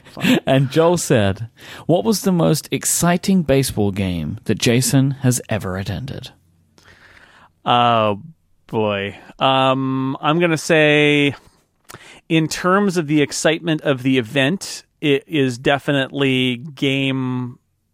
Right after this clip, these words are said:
Speaker 1: five of the, wow, you know, of the World Series, maybe. I've been to two World Series games, both of which were very exciting, both of which were game five,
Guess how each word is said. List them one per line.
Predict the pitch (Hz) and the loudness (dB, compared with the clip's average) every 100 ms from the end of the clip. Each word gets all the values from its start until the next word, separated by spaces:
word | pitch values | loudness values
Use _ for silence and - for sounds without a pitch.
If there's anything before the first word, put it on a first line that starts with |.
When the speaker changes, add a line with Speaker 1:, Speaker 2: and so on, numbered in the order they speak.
| _ _ _ _ _ _ _ _ | _ _ _ _ _ _ _ _
Speaker 1:
five | 135 139 151 180 220 240 233 - - | 2 2 2 2 0 -2 -8 -20 -6
of | 156 151 147 139 123 156 | 2 4 2 -2 -10 -4
the, | 139 135 131 127 127 123 123 - | 0 2 0 0 -2 -4 -8 -12
wow, | 113 113 101 - - - - _ | -10 -10 -12 -20 -20 -20 -20 _
you | 175 | 0
know, | 190 196 | 0 2
of | 175 | 0
the | 147 | 0
World | 139 156 139 | 4 2 2
Series, | - 226 269 247 | -2 0 0 2
maybe. | 254 240 233 | 2 4 2
I've | 175 | 2
been | 170 | 0
to | |
two | - - 247 | -2 0 2
World | 233 208 | 2 2
Series | 156 - 156 151 | 0 0 2 2
games, | - 143 135 160 147 | 2 2 2 -2 -2
both | 143 147 | 2 2
of | 156 | 0
which | 156 156 | -4 -2
were | 143 | -2
very | 143 143 | 2 2
exciting, | 131 - 135 123 127 139 156 | 0 -2 0 0 0 -4 -6
both | 135 143 170 | 0 0 0
of | 156 | -4
which | 147 | -4
were | 135 127 | -4 -4
game | 131 127 123 | -2 -2 -2
five, | 135 123 120 139 185 | -2 0 2 0 -4